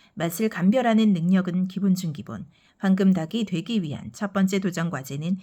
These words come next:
최고의 사료를 찾아라. 바로 미각 테스트입니다. 진행자의 말이 떨어지자마자 무대에 커다란 철창 열 개가 세워졌어요.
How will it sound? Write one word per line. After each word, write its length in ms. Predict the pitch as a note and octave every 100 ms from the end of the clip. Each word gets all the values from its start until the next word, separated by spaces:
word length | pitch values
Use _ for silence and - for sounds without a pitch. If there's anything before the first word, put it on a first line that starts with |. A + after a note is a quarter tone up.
| - -
최고의 420 | - C#4+ C4 C4+
사료를 520 | - C#4 C4+ C4+ C4+
찾아라. 500 | C4 B3 E3 C#3 - _ _ _ -
바로 300 | D#3+ F#3+ D#3
미각 360 | F#3 G3 A#3
테스트입니다. 840 | - G3 - F3 D3 A#2+ G#2+ A2 - _ _ _ _
진행자의 480 | - F#3+ G3 F#3+ G3
말이 320 | E3+ D#3 F#3+
떨어지자마자 920 | G#3+ G#3+ G#3 - F#3 D#3 A#2+ F#3 F#3 F3+
무대에 380 | E3 F#3+ A3+ A#3
커다란 520 | - C#4 C4+ C4 C4+
철창 540 | - B3+ B3 F3 F#3+ -
열 240 | D3+ E3+
개가 340 | F3 C#3+ C#2+ -
세워졌어요. 800 | G#3 G3+ F#3 C3+ - - E2